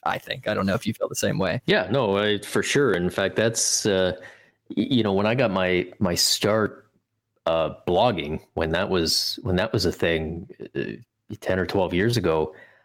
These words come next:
Speaker 2: that was sort of where I found my footing a lot, was, was doing stuff that, that didn't take it seriously, doing stuff that was a little more comedy oriented or humor oriented. And,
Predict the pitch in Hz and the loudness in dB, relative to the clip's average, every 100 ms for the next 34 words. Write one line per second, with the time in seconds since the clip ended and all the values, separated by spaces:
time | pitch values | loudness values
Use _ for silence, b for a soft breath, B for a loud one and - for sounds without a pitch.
0 | B B - 110 110 120 147 139 117 104 | B B -4 2 4 4 4 2 4 2
1 | - - 123 107 110 101 - 104 98 85 | 0 2 4 4 4 2 2 0 0 0
2 | - 107 120 78 80 78 76 - 82 82 | 0 2 0 -2 -2 -2 -2 0 0 0
3 | - - - 98 90 82 - 98 101 98 | 0 -2 0 2 2 0 0 2 4 4
4 | 95 87 - 92 92 - 85 - - - | 2 2 2 2 0 -2 -4 -4 -6 -2
5 | - 120 131 110 98 - 92 90 98 87 | 0 0 2 2 2 2 2 2 2 2
6 | 92 98 - 92 - 85 82 80 - - | 2 2 2 0 2 2 2 2 -2 -4
7 | - 95 95 85 - 90 90 90 87 87 | -4 0 2 2 0 -2 0 0 2 2
8 | 90 90 92 82 - 95 95 87 85 85 | 2 0 -2 -2 -2 0 2 2 2 2
9 | 90 92 92 85 | 2 2 2 0